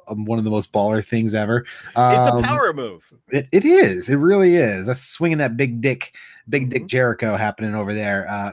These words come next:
Speaker 1: coming out and just, you know, the crowd losing their minds. And, uh, yeah, three, three-year deal for Jericho, non-exclusive. He can still, he, uh, worked it out that he can still, um, work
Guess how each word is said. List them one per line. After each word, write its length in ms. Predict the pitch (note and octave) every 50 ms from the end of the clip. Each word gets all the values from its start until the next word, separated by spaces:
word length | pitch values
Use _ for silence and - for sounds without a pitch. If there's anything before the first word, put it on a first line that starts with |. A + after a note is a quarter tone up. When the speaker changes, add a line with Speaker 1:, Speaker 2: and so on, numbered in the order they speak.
| - -
Speaker 1:
coming 220 | - D3+ D3 C#3+
out 280 | C3+ C3+ C3 C3+ A#2+ A#2
and 260 | A2+ A2 G#2+ G#2 G2
just, 280 | A2 G#2+ - - - _ - - _ _ -
you 60 | A2+
know, 80 | G#2+ G2+
the 80 | G2
crowd 420 | - - - B2+ A#2 B2 A#2+ G2 G2+
losing 340 | C3 C3+ C3+ B2 B2+ B2 A2+
their 120 | A#2 A2+
minds. 840 | A2 A2+ B2+ C3 C3 C3 C3 C3 B2+ B2+ B2+ B2 B2 A#2+ A#2 G#2+ G#2 G#2+
And, 240 | G#2+ G#2 G#2 G2+
uh, 300 | G2+ G2 G2 G2 G2 G2 G2
yeah, 240 | G#2 B2 E3 D3 -
three, 400 | - - C3 D3 F#3 G#3+ F#3+ - _
three-year 540 | - D#3+ E3 F#3+ A3+ A#3 A3+ G#3 G3+ G3+ F#3
deal 460 | D#3 D3+ D#3 D#3+ D#3 D3+ D#3 D3+ _ _ - - - _ _
for 140 | - D3 D3
Jericho, 800 | C3 C3+ C3+ A#2 A#2 A2+ G#2+ - - A2+ G#2 G2+ G2+ G2+ G#2 G2
non-exclusive. 800 | A2 B2+ C#3 F3 A3 G#3 - - - B3 B3+ G#3 - C#3 B2 G2+
He 120 | F#2+ D3 C#3+
can 180 | - E3 D3
still, 480 | C3 - - E3 E3+ F3+ F#3 F#3 F3+ -
he, 480 | - - E3 F3+ F#3 G3 G3 F3+ - _ - C3
uh, 400 | B2+ B2 B2 A#2+ A#2+ A#2 A#2 A2
worked 320 | G#2 A#2+ C#3+ D3+ C#3+ -
it 120 | - - D3
out 160 | C#3+ C#3 -
that 100 | C3 A2
he 80 | C#3 C3+
can 160 | C3 C3+ C3
still, 460 | - - C#3+ C3+ C3 B2+ B2+ B2+ - _ - - - - -
um, 300 | G#2+ A2+ A2+ A2 G#2+ G#2+
work 420 | G#2 A#2+ B2 B2+ B2 - - -